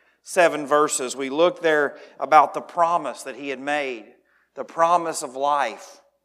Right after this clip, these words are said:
We looked there that God has each and every one of us a ministry. And we looked at how his tears caused joy.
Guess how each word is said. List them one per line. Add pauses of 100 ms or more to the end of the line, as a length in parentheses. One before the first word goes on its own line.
(420)
We
looked
there
that
God
has
each
and
every
one
of
us (840)
a
ministry. (480)
And
we
looked
at
how
his
tears
caused (360)
joy.